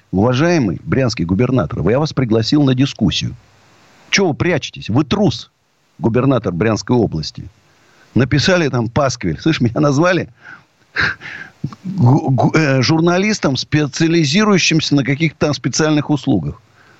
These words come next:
Губернатор, в Википедию зайдите. Вы читать умеете? Почитайте.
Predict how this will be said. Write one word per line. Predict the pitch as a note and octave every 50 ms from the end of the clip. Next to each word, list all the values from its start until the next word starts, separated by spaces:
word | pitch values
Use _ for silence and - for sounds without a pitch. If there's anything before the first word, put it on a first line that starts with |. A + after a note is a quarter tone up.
| _ _ _ _ _ -
Губернатор, | - - E3 F3 E3+ F#3+ G3 G#3+ A3 G#3 - B2+ G#2+
в | A2+
Википедию | C#3+ D#3 - G#3 - - A#3 A3 D#3 B2+ A#2
зайдите. | G#2 A#2+ C3+ D3+ C3+ C#3+ C3+ - - - - -
Вы | - F#2+ D3
читать | - - - - D#3+ - -
умеете? | B2 B2+ F#3 G#3 G3+ D3 - - - - - - _ _ _ _ _ _ _ _ _ _ -
Почитайте. | C#3 C#3 - - - - D3+ C3 - - A#2+ A2+